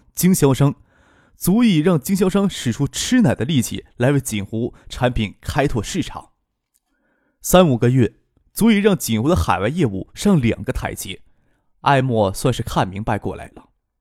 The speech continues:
景湖这次参加电子展是冲着欧洲、北美地区的电子代理销售商而来的。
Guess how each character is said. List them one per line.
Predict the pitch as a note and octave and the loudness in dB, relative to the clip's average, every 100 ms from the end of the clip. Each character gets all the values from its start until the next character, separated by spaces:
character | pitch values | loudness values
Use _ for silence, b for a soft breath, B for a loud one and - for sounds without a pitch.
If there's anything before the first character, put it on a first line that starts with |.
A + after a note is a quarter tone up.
| _ | _
景 | - D#3+ | 0 2
湖 | D#3 | 4
这 | A3+ G#3 | 2 0
次 | - | 0
参 | B2+ D#3+ D#3 | 0 0 2
加 | E3 b b | 0 b b
电 | - D3 | 0 2
子 | A#2+ C#3 | 2 0
展 | B2+ - b b | 0 -2 b b
是 | - F#3+ | -2 -2
冲 | - E3+ B2+ | 2 0 2
着 | G#2 - _ _ | -2 -2 _ _
欧 | F#3 G#3+ | 2 4
洲、 | F#3+ F3 F#3+ _ | 4 2 2 _
北 | - C#3+ | 2 4
美 | G3+ C3+ | 4 4
地 | C3+ | 2
区 | A#2+ B2+ | 2 2
的 | |
电 | B2 F#3+ | 2 0
子 | B2 F#2 | 0 -2
代 | E3 | -2
理 | A#2 F#2+ | -2 -2
销 | - D3 | 0 2
售 | A#2 | 2
商 | C3 - | -2 -6
而 | - A2+ | -6 -6
来 | G#2 F2 | -6 -8
的。 | G2+ - | -10 -12